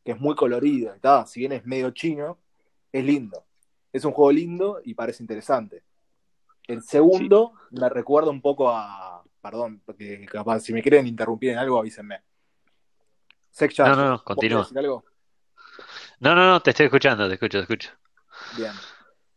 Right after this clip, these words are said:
Speaker 1: Ta, el segundo me recordó un poquito a Fire Emblem, Three Houses, pero no por la, la temática, sino por cómo estaba ambientado, pero con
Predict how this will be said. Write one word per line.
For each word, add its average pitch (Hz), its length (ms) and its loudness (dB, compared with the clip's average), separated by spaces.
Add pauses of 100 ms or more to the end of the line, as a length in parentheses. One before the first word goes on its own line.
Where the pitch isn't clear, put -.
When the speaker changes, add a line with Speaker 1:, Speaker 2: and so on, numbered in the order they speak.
(240)
Speaker 1:
Ta, 131 240 -2
el 127 140 -10
segundo 190 400 -2
me 180 100 0
recordó 135 340 -2
un 151 100 -8
poquito 147 480 0
a 120 280 -4
Fire 135 300 -8
Emblem, 170 500 -8 (400)
Three 120 140 -12
Houses, 185 580 -4 (100)
pero 117 240 -2 (200)
no 139 340 4
por 139 220 8
la, 104 320 -10
la 101 120 -16
temática, 123 500 -10
sino 113 260 -12
por 110 220 -12 (400)
cómo 123 240 -8
estaba 120 200 -4
ambientado, 123 720 0 (420)
pero 104 400 -12
con 90 540 -20